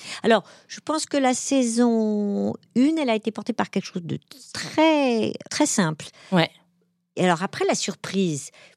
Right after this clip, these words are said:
Speaker 1: pour en venir à la saison deux, euh, c'est que s'est déployée la diffusion de la saison un
Speaker 2: Ouais.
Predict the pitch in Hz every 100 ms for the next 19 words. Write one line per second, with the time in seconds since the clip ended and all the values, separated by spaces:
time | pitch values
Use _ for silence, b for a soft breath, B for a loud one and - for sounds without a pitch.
0 | - 135 139 131 139 127 120 120 131 151
1 | 196 233 359 392 _ _ _ B B B
2 | B _ - 170 160 160 151 - - 214
3 | 196 220 220 196 - _ _ _ _ _
4 | _ _ - 269 240 254 - 233 220 214
5 | 202 - _ 170 160 165 - 151 156 143
6 | 135 139 147 220 349 _ _ _ _ 170
7 | 143 180